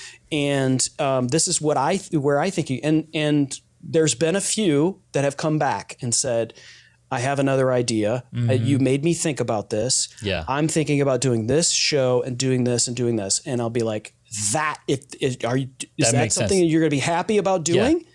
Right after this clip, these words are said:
Speaker 2: yeah.
Speaker 1: Or is that gonna be, is that a passion project for you?" "Yeah. Okay, cool."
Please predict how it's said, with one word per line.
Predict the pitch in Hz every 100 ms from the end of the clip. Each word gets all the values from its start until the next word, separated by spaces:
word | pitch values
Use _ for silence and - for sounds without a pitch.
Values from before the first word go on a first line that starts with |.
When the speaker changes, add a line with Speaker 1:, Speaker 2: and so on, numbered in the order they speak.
| -
Speaker 2:
yeah. | 107 85
Speaker 1:
Or | 151
is | 143
that | 185
gonna | 214
be, | 196 190
is | 170 156
that | 175 185
a |
passion | 175 170 165 - 220
project | - 208 214 240 240
for | 254
you?" | 247 320 320 - -
"Yeah. | - 247 240 110 - _
Okay, | 269 320 - 392 190
cool." | - 370 403 143 -